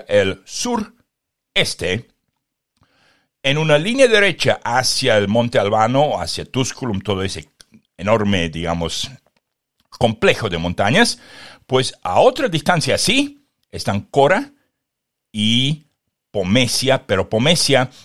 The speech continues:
eh, puede estar mucho más cerca de la orilla, o sea, dentro de la zona conocida como los pantanos o s-, eh,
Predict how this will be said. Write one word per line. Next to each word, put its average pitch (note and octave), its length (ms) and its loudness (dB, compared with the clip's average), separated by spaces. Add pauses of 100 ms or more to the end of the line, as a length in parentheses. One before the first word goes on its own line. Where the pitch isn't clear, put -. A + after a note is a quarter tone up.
eh, G2 480 -4
puede C3+ 580 0
estar G2 460 -4
mucho A2 360 -4
más B2+ 140 -4
cerca - 400 -4
de E2 140 -6
la D#2 120 -8
orilla, D3 520 0 (220)
o F#3 120 2
sea, - 280 2
dentro C3+ 800 0
de G#2 160 -4
la F2+ 100 -4
zona A2 460 0
conocida F#2 540 -6
como D#2+ 280 -10
los D#2+ 300 -8 (360)
pantanos F2 840 -6
o F2 100 -6
s-, - 300 -8
eh, D#2 580 -2